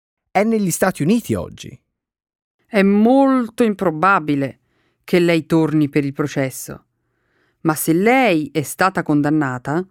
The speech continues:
Speaker 2: l'Italia potrebbe chiedere l'estradizione. Poi le autorità statunitensi decideranno se accettare o meno la richiesta.
Speaker 1: Ma l'intero caso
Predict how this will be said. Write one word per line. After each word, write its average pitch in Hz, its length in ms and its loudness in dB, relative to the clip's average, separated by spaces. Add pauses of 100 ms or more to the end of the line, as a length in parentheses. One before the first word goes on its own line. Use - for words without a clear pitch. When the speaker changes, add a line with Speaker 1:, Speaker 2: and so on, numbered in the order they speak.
(500)
Speaker 2:
l'Italia 269 640 0 (120)
potrebbe 226 480 0
chiedere 180 360 0
l'estradizione. 143 960 -2 (800)
Poi 180 500 2
le 147 140 -2
autorità 156 480 0
statunitensi 180 1040 -2
decideranno 185 840 0
se 165 180 -4
accettare 147 600 -2
o 165 40 2
meno 147 320 2
la 143 80 0
richiesta. 135 640 -4 (760)
Speaker 1:
Ma 170 140 -2
l'intero 135 840 -2
caso 113 720 -2